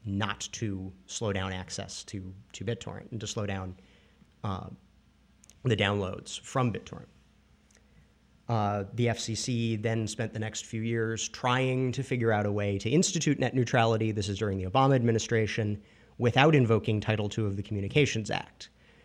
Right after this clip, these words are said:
But by twenty fifteen, they were pretty, they were pretty set that they were gonna do it.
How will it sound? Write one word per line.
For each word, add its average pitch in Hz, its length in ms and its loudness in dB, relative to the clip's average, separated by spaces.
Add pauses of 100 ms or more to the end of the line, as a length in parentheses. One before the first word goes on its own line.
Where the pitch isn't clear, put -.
(480)
But 113 200 2
by 107 140 2
twenty 101 260 -2
fifteen, 151 1000 4 (440)
they 120 200 2
were 120 180 0
pretty, 117 320 2
they 110 260 0
were 113 160 2
pretty 147 260 2
set 107 500 2 (440)
that 107 100 2
they 113 80 6
were 110 120 4
gonna 107 180 2
do 131 220 6
it. 123 340 2